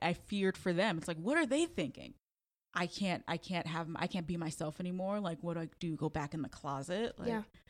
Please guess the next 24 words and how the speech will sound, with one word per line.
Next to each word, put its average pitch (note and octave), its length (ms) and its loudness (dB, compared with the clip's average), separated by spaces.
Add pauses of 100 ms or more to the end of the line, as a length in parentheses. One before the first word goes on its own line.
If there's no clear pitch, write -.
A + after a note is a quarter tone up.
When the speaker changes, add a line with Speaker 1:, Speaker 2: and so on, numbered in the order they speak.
(300)
Speaker 1:
and G#3+ 120 0
what B3+ 100 8
if C#4 120 4
you're C4+ 100 4
a A#3+ 40 6
person A#3 320 4
of - 80 -2
color A#3+ 400 4 (180)
and D4 260 6
you're G3 180 4
in D#3 80 2
drag? D#2 360 -4 (500)
You C#4 140 6
know? D#4 180 12 (140)
<laughs> B4+ 180 6
Speaker 2:
Dude, A3+ 540 10
I A#3+ 100 10
mean, B3+ 180 6
I've B3 200 4
talked C#4 260 4
about G#3 220 4
it - 100 2
before, G#3+ 600 4
but F#3 320 0